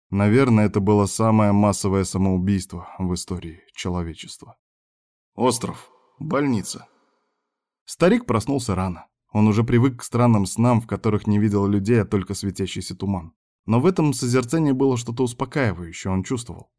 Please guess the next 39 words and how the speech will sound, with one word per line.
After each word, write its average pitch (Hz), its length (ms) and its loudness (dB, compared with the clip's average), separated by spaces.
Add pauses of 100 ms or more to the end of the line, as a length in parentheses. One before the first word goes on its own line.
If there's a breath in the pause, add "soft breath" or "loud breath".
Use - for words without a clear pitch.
(320)
Чувствовал, 131 560 2
но 113 280 4
все 123 240 -2
еще 117 260 0
не 107 140 2
мог 107 220 0
объяснить 92 460 -4
их - 100 -16
словами. 85 440 -10 (500)
Порой 143 240 2
мычал, 156 380 2
хрипел 131 440 0
и 123 60 0
даже 123 220 0
пробовал 127 480 -2
петь. - 340 -4 (520)
Но 160 160 -2
не 127 200 4
было 113 200 2
привычных 95 520 -2
слов. - 260 -10 (460)
Кошка - 300 -8
Марта, 117 520 -2
что - 180 -8
всегда 104 320 -4
ложилась 98 480 0
в 156 120 -6
ноги, 110 260 -2
потянулась, 120 680 -2
сонно 131 280 0
приоткрыла 117 580 -2
глаза, 107 420 0
но, 113 200 2
скрутившись 107 600 -6
калачиком, 113 580 -4
тут 151 220 -4
же 131 80 -4
продолжила 104 520 -2
спать. - 400 -18